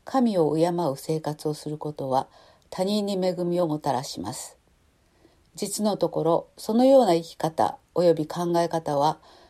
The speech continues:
他の人々を祝福するか苦しめるかのどちらかです。人々に仕えたイエスは彼らにとって神の恵みでした。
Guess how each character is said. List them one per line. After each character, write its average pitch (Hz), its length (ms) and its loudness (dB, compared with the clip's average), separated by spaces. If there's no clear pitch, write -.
他 262 120 0
の 220 140 2
人 190 240 -2
々 160 260 -2
を 147 60 -6
祝 - 280 -14
福 156 280 -16
す - 140 -10
る 147 100 -4
か - 240 -4
苦 196 200 -4
し 196 160 -6
め 180 120 2
る 156 80 0
か 127 120 -2
の 123 120 -4
ど 156 140 -4
ち - 140 -10
ら 110 100 -2
か - 140 -12
で - 100 -8
す。 - 240 -14
人 - 260 2
々 185 220 -2
に 143 160 -4
仕 - 180 -14
え 165 160 2
た - 120 -6
イ 165 140 -2
エ 160 80 2
ス - 180 -12
は 127 200 0
彼 233 260 4
ら 160 120 2
に 131 120 -4
と 135 140 -6
っ - 20 -14
て - 360 -4
神 180 260 -2
の 139 80 -2
恵 131 200 -6
み 143 140 -2
で 131 120 -4
し - 100 -14
た。 - 160 -8